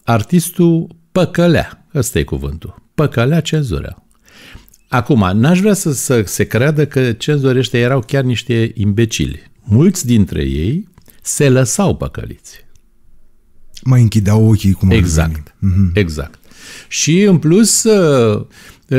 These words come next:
Speaker 1: celebra-, exista un celebru banc la vremea aceea cu doi prieteni care, mm, pictori amândoi și, uh, se reîntâlnesc pe o vreme, „Băi, cum ai reușit, mai că ești, văd că tai expoziție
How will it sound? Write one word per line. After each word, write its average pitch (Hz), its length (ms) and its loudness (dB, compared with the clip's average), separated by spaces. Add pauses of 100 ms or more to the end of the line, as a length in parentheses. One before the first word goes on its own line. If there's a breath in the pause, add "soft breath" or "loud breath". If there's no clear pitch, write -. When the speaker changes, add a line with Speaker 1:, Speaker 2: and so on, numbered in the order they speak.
(120)
Speaker 1:
celebra-, 156 540 2
exista 123 400 0
un 170 120 4
celebru 131 420 0
banc 101 320 0
la 95 120 2
vremea 95 300 2
aceea 165 260 0
cu 131 140 -2
doi 123 180 2
prieteni 120 480 0
care, 95 460 2
mm, 85 500 -4
pictori 107 400 -2
amândoi 98 440 0
și, - 180 -2
uh, 117 420 2
se 110 220 -4
reîntâlnesc 107 560 -2
pe 120 60 -4
o 120 60 0
vreme, 151 260 0
„Băi, 165 260 0
cum 170 180 -6
ai 156 160 0
reușit, 123 400 -4
mai 110 200 -2
că 104 120 -6
ești, 113 240 -2
văd 101 220 -4
că - 140 -8
tai 131 380 -2
expoziție 113 800 -2